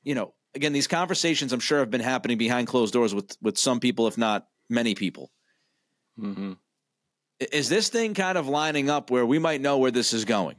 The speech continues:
Speaker 1: I mean, it, it, is it a possibility that Vrabel knows Bill's out, Kraft knows Bill's out,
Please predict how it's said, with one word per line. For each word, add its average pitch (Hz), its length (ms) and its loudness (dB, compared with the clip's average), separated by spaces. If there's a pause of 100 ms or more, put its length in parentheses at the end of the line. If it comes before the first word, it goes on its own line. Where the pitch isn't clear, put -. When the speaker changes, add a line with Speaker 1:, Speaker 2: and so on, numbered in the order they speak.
(160)
Speaker 1:
I 143 140 0
mean, 143 120 0
it, 147 180 0
it, 151 180 0 (280)
is 139 120 2
it 151 80 2
a 147 60 2
possibility 175 840 2
that 127 320 2
Vrabel 175 460 2
knows 165 280 2
Bill's 131 380 2
out, 104 300 0 (680)
Kraft 190 340 0
knows 160 280 2
Bill's 123 340 2
out, 95 300 -2